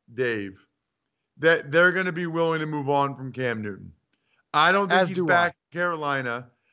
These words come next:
Speaker 1: I don't know if they'll make the playoffs, but I think Kyle Allen will play well enough that the Panthers will feel like he's a winning starting quarterback in the N F L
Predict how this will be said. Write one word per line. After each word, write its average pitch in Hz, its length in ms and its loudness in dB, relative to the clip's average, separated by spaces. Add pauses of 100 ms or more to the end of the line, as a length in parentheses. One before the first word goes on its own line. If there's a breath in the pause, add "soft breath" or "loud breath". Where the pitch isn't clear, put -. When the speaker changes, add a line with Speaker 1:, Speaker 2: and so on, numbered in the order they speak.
(160)
Speaker 1:
I 156 160 4
don't 208 160 0
know 220 80 0
if 214 120 0
they'll 220 100 2
make 208 220 -4
the 202 60 -6
playoffs, 208 520 2
but 196 100 -6
I 196 40 -4
think 214 180 -8
Kyle 226 340 2
Allen 208 300 0
will 190 100 0
play 190 280 -4
well 180 340 -2
enough 151 420 -2 (1400)
that 170 160 -2
the 185 80 -2
Panthers 185 520 -2
will 185 180 0
feel 175 720 2 (260)
like 156 220 4
he's 170 240 -2
a 180 140 4
winning 185 520 -2
starting 185 480 0
quarterback 175 720 2
in 175 80 -4
the 170 100 -4
N 175 140 0
F 185 180 -2
L 110 400 -2